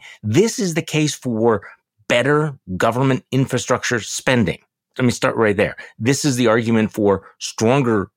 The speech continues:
safety regulations, environmental regulations, and yet, for some reason,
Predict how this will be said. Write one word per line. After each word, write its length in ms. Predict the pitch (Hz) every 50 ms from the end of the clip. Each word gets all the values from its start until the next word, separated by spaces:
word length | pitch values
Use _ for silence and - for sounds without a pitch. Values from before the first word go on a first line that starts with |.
| _
safety 420 | - - - - 117 117 - - 123
regulations, 600 | 110 117 113 110 117 120 120 113 - - 113 -
environmental 680 | 101 95 87 98 104 107 117 113 113 104 113 107 98 -
regulations, 760 | - 101 110 107 101 110 101 107 107 107 - 120 113 110 95 -
and 160 | 113 113 113
yet, 340 | 110 117 139 156 151 131 - - - - - _
for 160 | _ - 131
some 260 | 123 - 180 220 220
reason, 680 | 208 196 214 226 233 226 202 160 180 170 160 147 131 113